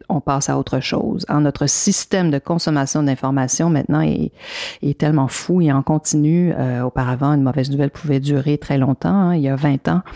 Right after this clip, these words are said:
Aujourd'hui, c'est plus le cas. Donc, rap-, gérons rapidement.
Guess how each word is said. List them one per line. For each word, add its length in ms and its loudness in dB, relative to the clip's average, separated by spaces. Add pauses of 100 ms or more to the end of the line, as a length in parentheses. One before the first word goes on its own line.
(280)
Aujourd'hui, 400 2
c'est 220 -2
plus 260 -2
le 120 2
cas. 280 -4 (160)
Donc, 220 -2 (680)
rap-, 300 -4
gérons 400 2
rapidement. 580 0